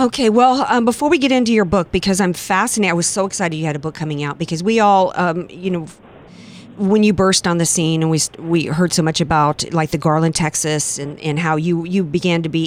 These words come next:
even from some people that supposedly care about the security of our country, started referring to you as the most dangerous woman in America and how you were the problem.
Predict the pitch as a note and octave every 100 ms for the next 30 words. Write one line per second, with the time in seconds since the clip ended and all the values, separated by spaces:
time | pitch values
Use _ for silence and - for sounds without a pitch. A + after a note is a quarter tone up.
0 | D3+ A3 D4+ - E3 - - D3+ - F3
1 | D#3+ D3 - - - - F3 - B2+ F3
2 | G#3 E3+ D3+ - F3 E3 D3+ D3 - -
3 | F3+ D#3+ C#3 B2 F#3 F#3+ D#3 - E3 D3+
4 | C#3+ - E3 D3+ D3 E3 D#3 D3 D3 C3
5 | C#3+ D3+ E3 D3+ C#3 D3 D3 D3 D3 B2+
6 | A#2+ C#3+ D3 D3 D3 D3 D3+ C3+ D3 B2
7 | D#3+ D#3 D3 D#3 D3+ C#3+ C#3 C3+ C3+